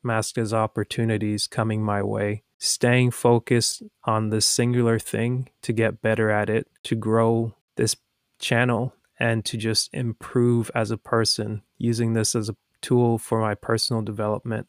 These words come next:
Thank you for joining me on this journey, and I hope you enjoy today's Throwback Thursday clip, a callback to episode number twenty-four with Coach Mitchell. "Hate me now,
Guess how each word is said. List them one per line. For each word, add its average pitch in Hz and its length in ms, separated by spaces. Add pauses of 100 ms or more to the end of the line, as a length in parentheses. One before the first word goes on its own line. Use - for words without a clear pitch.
(160)
Thank 120 260
you 120 120
for 113 540 (160)
joining 120 380
me 117 140
on 110 140
this 107 180
journey, 120 560 (580)
and 110 140
I 110 100
hope 117 320
you 127 140
enjoy 113 840 (300)
today's 110 760 (600)
Throwback 127 540 (120)
Thursday 113 580
clip, 120 300 (120)
a - 80
callback 117 580
to 117 180
episode 113 480
number 113 260
twenty-four 113 880
with - 220
Coach 117 340
Mitchell. 113 520 (140)
"Hate 123 280
me 127 140
now, 117 420